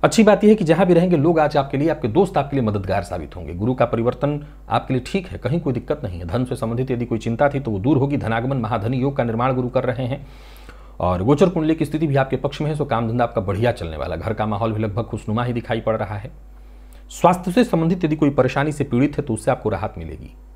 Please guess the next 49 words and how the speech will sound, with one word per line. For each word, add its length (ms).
बहस 340
विवाद 260
से 140
आपको 160
दूर 180
रहना 160
है। 180
प्रेमियों 280
के 100
लिए 80
दिन 120
बहुत 220
बढ़िया 300
है। 140
कहीं 160
घूमने 280
के 80
लिए 80
जाना 180
चाहे 200
तो 100
जा 120
सकते 260
हैं। 240
जो 340
अविवाहित 540
हैं 140
उनके 320
लिए 160
भी 120
आज 160
के 100
दिन 140
को 100
मैं 120
बहुत 200
अच्छा 200
कहूँगा। 360
प्यार 160
का 80
इजहार 260
करने 240
की 100
सोच 220
रहे 160
हैं, 200
कर 100
सकते 340
हैं। 60